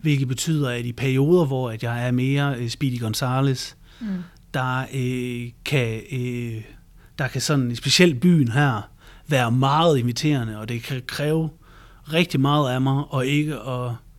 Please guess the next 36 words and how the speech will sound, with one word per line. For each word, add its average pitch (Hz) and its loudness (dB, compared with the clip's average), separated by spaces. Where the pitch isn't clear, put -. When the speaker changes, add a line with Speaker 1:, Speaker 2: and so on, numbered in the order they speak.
Speaker 1:
øh, 123 0
gå 143 0
ud 147 2
af 123 0
døren 120 -2
og, 120 -10
øh, 127 -8
fyre, 127 0
øh, 113 -6
fyre 139 2
mit 117 -2
dankort 127 -2
i 123 -4
en 131 -2
eller 123 -4
anden 120 -4
maskine 135 -4
og 123 -10
Speaker 2:
Mm. 196 -6
Speaker 1:
gå 123 -2
amok. 131 -2
Speaker 2:
Ja. 202 -8
Speaker 1:
Øhm. 120 -4
Speaker 2:
Er 185 -4
du 175 -8
i 180 -4
nogen 214 -6
former 202 -8
for 170 -14
behandling 175 -12
nu, 185 -10
her, 208 -12
mens 196 -12
du 202 -14
er 190 -8
herovre? 196 -10